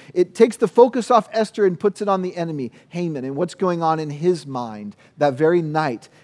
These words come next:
after this banquet that we're going to be reading about. And there's something interesting about Haman, and there's something in there for us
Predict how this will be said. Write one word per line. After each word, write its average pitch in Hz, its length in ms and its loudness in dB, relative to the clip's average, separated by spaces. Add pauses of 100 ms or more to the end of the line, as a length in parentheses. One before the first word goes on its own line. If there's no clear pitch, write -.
(120)
after 147 500 -4 (200)
this 131 200 -8
banquet 131 500 -6
that 120 120 -8
we're 123 120 -8
going 123 180 -10
to 123 40 -8
be 117 240 -10
reading 120 420 -8
about. 95 340 -12 (440)
And 175 160 -2
there's 170 140 0
something 226 520 -2
interesting 139 720 -10 (320)
about 135 320 0
Haman, 127 460 -10 (360)
and 131 120 -8
there's 123 140 -8
something 165 340 -8
in 147 100 -8
there 139 140 -8
for 123 300 -8 (280)
us 131 320 -6